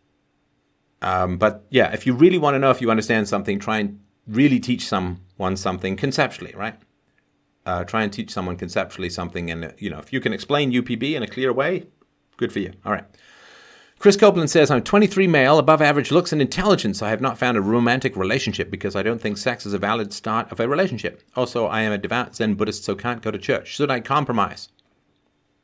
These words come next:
I don't think sex is a valid start of a relationship. Well, yeah, d-, you don't start having sex with someone right away. That's a disaster.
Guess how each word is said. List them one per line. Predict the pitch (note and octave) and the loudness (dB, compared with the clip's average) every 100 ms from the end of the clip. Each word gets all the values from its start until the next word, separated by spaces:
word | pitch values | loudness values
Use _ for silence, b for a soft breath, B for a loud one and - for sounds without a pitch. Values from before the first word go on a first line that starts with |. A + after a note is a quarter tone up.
| _ _ _ _ _ _ _ _ _ _ _ _ _ _ _ _ _ _ _ _ _ _ - b b b b | _ _ _ _ _ _ _ _ _ _ _ _ _ _ _ _ _ _ _ _ _ _ -20 b b b b
I | - | -8
don't | - G#3 A3 | 0 0 0
think | G3+ | -2
sex | - E3+ - | -2 -4 -4
is | B2+ | -4
a | B2 | 0
valid | C3 B2+ | 0 0
start | A2 - - C#3 C3+ G2+ - | -2 -6 -2 0 0 0 -4
of | G#2+ | -2
a | G2+ | 0
relationship. | F#2 F2+ E2+ - - - _ _ _ _ _ _ _ _ _ _ _ _ _ _ _ _ | 0 -2 -4 -8 -12 -14 _ _ _ _ _ _ _ _ _ _ _ _ _ _ _ _
Well, | - E3+ A#2 - | 0 2 2 2
yeah, | F3 E2+ | 2 2
d-, | - D#2+ | -6 -6
you | C3 | -4
don't | C#3 C#3+ | -2 -4
start | - A#2 G#2+ | -2 -2 0
having | G#2 F#2 | -2 -4
sex | A#2+ C#3+ - | -4 -6 -8
with | |
someone | - F2 E2+ D#2+ | -8 -8 -8 -6
right | E2+ | -4
away. | E2 B2 E2+ | -4 -6 -6
That's | E2+ F#2 | -10 -10
a | |
disaster. | E2 D#2+ G#2 B2+ - | -8 -6 -6 -8 -16